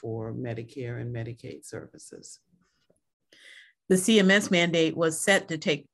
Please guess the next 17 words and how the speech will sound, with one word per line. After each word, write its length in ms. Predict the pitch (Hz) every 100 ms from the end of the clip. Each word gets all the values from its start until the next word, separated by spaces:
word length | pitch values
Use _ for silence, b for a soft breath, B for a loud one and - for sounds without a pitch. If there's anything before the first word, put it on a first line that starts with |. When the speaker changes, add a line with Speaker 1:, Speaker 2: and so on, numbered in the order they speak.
| -
Speaker 2:
effect 460 | 165 185 165 -
on 260 | 165 160 151
December 420 | 156 151 160 147
sixth 540 | 139 - 190 - - - B B B
and 100 | 170
required 500 | 175 175 - 165 160
employees 760 | 160 156 - 185 180 180 180 175
in 280 | 151 151 -
specified 680 | - - 165 165 165 160 143
healthcare 480 | 170 180 185 165 147
facilities 880 | 156 151 165 156 151 143 143 151 - B B -
that 160 | 165
participate 720 | 180 160 180 175 185 190 160 160
in 60 |
Medicare 480 | 147 156 156 151 147
and 120 | 143
Medicaid 720 | 147 139 139 180 180 156 151